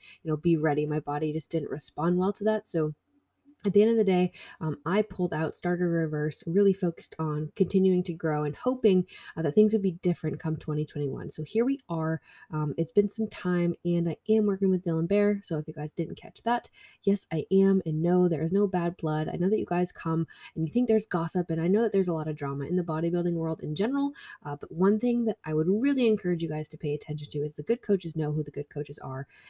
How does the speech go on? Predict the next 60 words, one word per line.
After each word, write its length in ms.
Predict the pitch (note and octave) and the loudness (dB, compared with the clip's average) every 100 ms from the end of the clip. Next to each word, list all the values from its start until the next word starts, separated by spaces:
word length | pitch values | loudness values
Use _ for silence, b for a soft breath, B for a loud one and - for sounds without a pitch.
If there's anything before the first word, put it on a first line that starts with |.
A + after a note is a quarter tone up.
| - | -2
And 80 | D#3 | 0
we 120 | D#3 | 2
aren't 240 | F3 A3 - | 2 0 0
in 180 | E3+ E3+ | 0 2
this 200 | D#3+ - | 0 -2
against 440 | D#3 C#3+ D3 E3+ - | -6 -4 -4 -4 -2
one 120 | G3+ | 2
another. 280 | G3+ G#3 G3 | 4 4 4
We're 140 | F3 - | 2 0
all 160 | E3+ | -2
here 180 | E3+ F#3 | 0 0
to 100 | E3 | 0
do 100 | D#3+ | 0
the 120 | D#3+ | -2
right 200 | D#3 D#3 - | -2 -4 -2
thing, 180 | D#3+ | -4
which 160 | D#3 D#3 | -4 -8
is 100 | - | -10
help 280 | - G3 - | -6 -4 -2
more 180 | E3+ D#3+ - | -4 -4 -4
people, 320 | F3 D#3 D3+ B B B | -4 -2 -4 B B B
give 220 | - A3+ G3+ | 6 8 8
them 160 | G3+ | 4
education, 600 | E3 D#3+ D#3+ E3 E3 D#3 | 2 -4 -6 -4 -4 -4
show 220 | D3+ F3 | -2 0
them 160 | F#3+ F#3 | 2 2
a 120 | E3 | 0
better 420 | D3+ C#3 D#3 E3 | -4 -4 -2 0
way. 340 | D#3+ D3+ G3 A#3 B B _ | 0 2 2 2 B B _
And 120 | D#3+ | 0
when 100 | D#3 | 2
you 100 | D#3+ | 2
see 200 | D#3 A#3+ | -2 -4
coaches 320 | A#3+ B3 A#3 G#3+ | -2 0 0 0
that 100 | G3 | 0
are 80 | |
doing 400 | D#3+ D#3+ E3+ F3 | 0 2 2 2
that, 220 | F3+ F#3+ - | 2 0 -2
it's 200 | E3+ - | -8 -8
not 240 | E3 E3+ F#3 | -4 -2 -2
a, 260 | E3 D3+ D3 _ | -2 -2 -2 _
"Oh, 180 | E3+ D3+ | -2 0
I 140 | C3+ C#3 | -2 -2
dislike 340 | D#3+ - D#3 D3+ | -2 -2 -4 -2
that 180 | D3+ C#3+ | -4 -6
guy." 260 | A#2+ B2+ - B B B | -6 -8 -8 B B B
Um, 380 | D3 C3+ C3+ - | -8 -6 -8 -10
you 140 | - D#3 | -6 -4
know, 160 | C#3+ - | -4 -2
most 340 | E3 F#3 - | 2 2 2
coaches 300 | E3 D#3+ D#3 | -4 -4 -4
know 120 | D#3 | -4
who 100 | D3 | -4
the 80 | C#3 | -4
shitty 240 | - F3 | -4 -4
coaches 320 | - F3+ F#3 F3+ | -2 -4 -2 -2
are, 240 | F3 F3 B B B | -2 -4 B B B
and 180 | D#3+ | -2
there's 200 | E3 G3 | 0 0
some 140 | - | -2